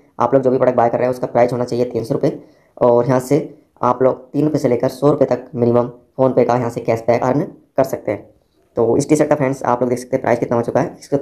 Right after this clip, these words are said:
एक सौ तेईस रुपये यहाँ से हो चुका है। तो फ्रेंड्स, इस तरीके से आप लोग ज़्यादा से ज़्यादा discount ले सकते हैं और यहाँ से cashback को भी यहाँ से आप लोग earn कर सकते हैं। अब हम बात कर लेते हैं कि यहाँ से आप लोग spin and win करके किस तरीके से coupon या फिर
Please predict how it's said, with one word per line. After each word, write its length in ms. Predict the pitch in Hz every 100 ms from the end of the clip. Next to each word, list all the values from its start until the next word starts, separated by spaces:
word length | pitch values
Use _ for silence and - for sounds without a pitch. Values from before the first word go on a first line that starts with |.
| -
एक 140 | 127
सौ 100 | 147
तेईस 260 | 151 123 123
रुपये 140 | 127
यहाँ 100 | 113
से 100 | 110 - - _
हो 60 | 123
चुका 180 | - 104
है। 60 |
तो 240 | - _ -
फ्रेंड्स, 200 | 135 -
इस 100 | -
तरीके 160 | 139
से 100 | 143
आप 140 | 123 120
लोग 80 | 123
ज़्यादा 140 | 120
से 40 |
ज़्यादा 160 | 123 120
discount 240 | 120 117
ले 80 | 113
सकते 220 | 131 -
हैं 80 | 160
और 200 | 123 117
यहाँ 120 | 120 117
से 100 | 123
cashback 500 | 113 117 117 - -
को 80 | 117
भी 80 | 120
यहाँ 140 | 110
से 200 | 127 151 - - -
आप 180 | 110 123
लोग 260 | 139 - - _
earn 240 | 123 151 - -
कर 80 | 151
सकते 220 | - -
हैं। 280 | 151 - - _ _
अब 120 | -
हम 100 | 147
बात 140 | 139 135
कर 80 | 135
लेते 200 | 139 143
हैं 160 | 143
कि 100 | 143
यहाँ 160 | 131 117
से 180 | - 131
आप 200 | 110 123
लोग 140 | 123
spin 380 | 127 - 139 131 127
and 300 | 120 120 120 - _ -
win 200 | 127 143
करके 280 | 123 117 135
किस 520 | - _ _ 139 -
तरीके 240 | 127 131
से 220 | 120 123 - - _ _ _ _ _ _ _ -
coupon 240 | 120 131
या 100 | 127
फिर 260 | 117 127